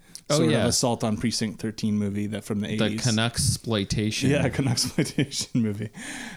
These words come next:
Speaker 2: Um, and that's definitely, like, the same kind of feeling as, like,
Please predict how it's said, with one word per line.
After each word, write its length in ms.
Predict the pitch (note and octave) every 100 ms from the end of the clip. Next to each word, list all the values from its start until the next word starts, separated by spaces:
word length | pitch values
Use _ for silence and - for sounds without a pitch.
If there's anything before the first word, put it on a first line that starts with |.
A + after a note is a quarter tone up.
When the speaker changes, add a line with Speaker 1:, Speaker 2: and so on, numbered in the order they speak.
| -
Speaker 2:
Um, 640 | B2+ B2 A#2 A2 A2 - - -
and 120 | C3+
that's 240 | E3 D3
definitely, 420 | - D3 C3 A2 G#2+
like, 160 | G#2
the 100 | -
same 240 | A2 A2+ G#2
kind 160 | A2+
of 60 | G#2+
feeling 420 | - A2 F2 F2
as, 160 | F2 A2+
like, 180 | F2+